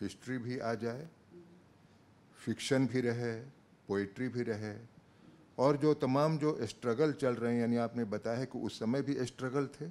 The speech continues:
और आज भी स्ट्रगल है, तो इसको आपने नौ सौ सालों का पूरा ये जो आपने जो लिखा,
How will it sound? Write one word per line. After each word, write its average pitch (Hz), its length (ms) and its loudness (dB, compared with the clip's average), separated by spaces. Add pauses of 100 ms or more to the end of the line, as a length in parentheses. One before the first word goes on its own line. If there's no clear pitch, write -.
(1500)
और 104 140 0
आज 110 260 4
भी 98 240 -2
स्ट्रगल 76 440 -10 (160)
है, 87 100 -20 (840)
तो - 80 -2
इसको 156 400 2
आपने 170 480 2
नौ 147 340 2
सौ 180 180 -2
सालों 131 420 0
का 143 120 -2
पूरा 117 340 -2
ये 135 200 -2
जो 131 420 -2
आपने 113 300 -4
जो 104 140 -4
लिखा, 101 440 -8